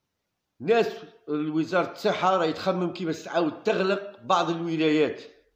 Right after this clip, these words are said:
راكم تخمموا نتوما وين تا غادي تكمل في أوت؟ راك تخمم نتايا كي غادي تبدأ؟ وقلتها لكم ونعاود لكم، الله يجعلنا نلحقوا عشرة تاع لي ماتش،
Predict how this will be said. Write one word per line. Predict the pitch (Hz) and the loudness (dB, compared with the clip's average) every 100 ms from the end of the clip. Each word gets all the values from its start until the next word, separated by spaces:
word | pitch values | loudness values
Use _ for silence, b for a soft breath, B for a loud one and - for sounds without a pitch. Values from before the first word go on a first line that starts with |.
| _ _ _ _ _ _ _ _ - | _ _ _ _ _ _ _ _ 0
راكم | 170 190 180 | 0 2 -2
تخمموا | - 208 202 180 | 2 2 4 2
نتوما | - 185 180 156 - - - b b b b b | 0 -2 2 2 0 -10 -20 b b b b b
وين | 147 190 | -2 0
تا | 196 | 2
غادي | 190 185 185 | 2 0 -2
تكمل | - 196 202 214 | -2 2 2 2
في | 226 240 185 | -2 0 2
أوت؟ | 143 - - _ _ _ _ _ _ _ _ _ _ | 0 -2 -18 _ _ _ _ _ _ _ _ _ _
راك | 160 165 | -2 -2
تخمم | - 214 214 208 | -2 -2 0 0
نتايا | 196 214 202 202 | 0 2 4 2
كي | 202 208 | 0 0
غادي | 196 180 190 | 2 0 -2
تبدأ؟ | 202 165 220 247 - - - _ _ _ _ _ _ _ _ _ - | -4 0 0 -2 -8 -18 -20 _ _ _ _ _ _ _ _ _ -4
وقلتها | 151 190 196 208 233 | -2 0 2 4 4
لكم | 220 233 | 2 -2
ونعاود | 226 185 180 180 | 0 2 2 0
لكم، | 165 160 | -2 0
الله | 196 | 0
يجعلنا | 185 175 196 190 | 2 0 2 -2
نلحقوا | 156 170 | 0 0
عشرة | 160 190 208 | 2 0 -2
تاع | 208 170 | 0 0
لي | 180 | 2
ماتش، | 147 107 - | 0 -2 -6